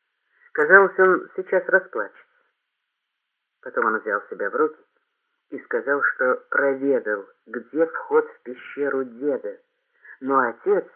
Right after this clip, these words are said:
ничего не должен об этом знать, не то он его поколотит. Я надавал парню подарков для него самого и для его отца — и он отправился домой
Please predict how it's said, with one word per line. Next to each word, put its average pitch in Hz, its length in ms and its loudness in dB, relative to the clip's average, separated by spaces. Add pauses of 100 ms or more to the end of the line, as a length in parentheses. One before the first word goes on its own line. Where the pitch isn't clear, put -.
ничего 127 480 -4
не 190 160 0
должен 175 420 -2
об 165 120 0
этом 165 260 -2
знать, 156 400 -6
не 110 120 -8
то 127 160 -2
он 143 180 -2
его 123 220 -8
поколотит. 123 640 -4 (1700)
Я 175 200 -4
надавал 117 420 0
парню 110 360 4
подарков 113 580 -4
для 107 160 -12
него 104 300 -6
самого 113 460 0
и 120 40 -2
для 104 240 -6
его 95 180 -8
отца — 156 500 -8 (600)
и 151 100 0
он 214 140 6
отправился 120 720 2
домой 185 440 2